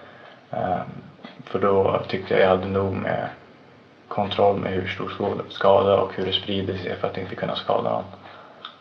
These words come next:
Eh, eh, och då, de här replikorna då. Eh,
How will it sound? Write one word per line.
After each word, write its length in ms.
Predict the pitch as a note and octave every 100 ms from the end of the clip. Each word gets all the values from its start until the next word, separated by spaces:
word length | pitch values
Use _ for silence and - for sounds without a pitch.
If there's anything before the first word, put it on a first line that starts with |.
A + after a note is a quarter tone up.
| - _ _ -
Eh, 160 | - - - - - - - - - _ - - - _ _ _ _ _ _ _ - _ _ - _ _ _ _ _ _ - - _ _ _ _ _ _ _ _ - - -
eh, 400 | - - - -
och 140 | -
då, 280 | G2+ G2+ G2+
de 140 | G2+
här 100 | G#2+
replikorna 560 | G#2+ A#2 - G2 F#2+ F#2+
då. 160 | F#2 F#2 - - - - - - - - - - - - - - _ - - _ _ - - - - - - -
Eh, 400 | - - -